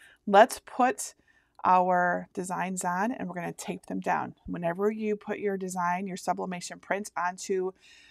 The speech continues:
your surface, and again, it could be anything with polyester or anything that says it has a sublimation coating on it, okay? There's lots and lots of things that you can make, but you wanna put it face down,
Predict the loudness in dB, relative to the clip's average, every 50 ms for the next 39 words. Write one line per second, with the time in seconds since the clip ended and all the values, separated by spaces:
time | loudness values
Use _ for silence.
0 | _ _ _ _ -4 -2 0 2 4 4 4 2 0 -4 -2 -2 -2 -2 0 0
1 | 0 0 0 -2 -8 -8 -12 -14 -16 -20 _ _ _ _ _ -6 -6 -6 -2 2
2 | 4 4 4 4 2 -2 -6 -6 -8 -6 -4 -4 -4 -2 -4 -2 -2 -2 -2 0
3 | 2 2 4 4 4 2 0 0 -4 -6 -6 -8 2 6 8 8 8 8 8 6
4 | 4 2 0 -6 -4 -2 -2 -2 -2 -4 _ _ _ _ _ _ _ _ 0 0
5 | 0 2 2 2 2 2 2 2 2 2 2 0 -2 -6 2 4 4 4 4 2
6 | -4 -6 -8 -8 -8 -10 -8 -6 -6 -6 -6 -6 -8 -8 -8 -8 -10 -10 -12 -10
7 | -8 -10 -10 -10 -10 -14 -14 -14 -14 -16 -16 _ -18 -14 -12 -12 -10 -8 -8 -8
8 | -10 -10 -8 -4 0 2 4 6 6 4 4 0 -6 -6 -6 -4 -2 -2 -4 -4
9 | -4 -10 -14 -18 -14 _ -12 -10 -10 -12 -14 -14 -12 -12 -12 -12 -14 -14 -14 -14
10 | -16 _ _ _ _ _ _ _ _ _ _ _ _ _ _ _ _ _ -4 0
11 | 2 4 4 4 4 2 0 -4 -6 -4 -4 -4 -6 -8 -18 -20 -10 _ -8 -8
12 | -6 -10 -14 -10 -4 -4 -4 -4 -4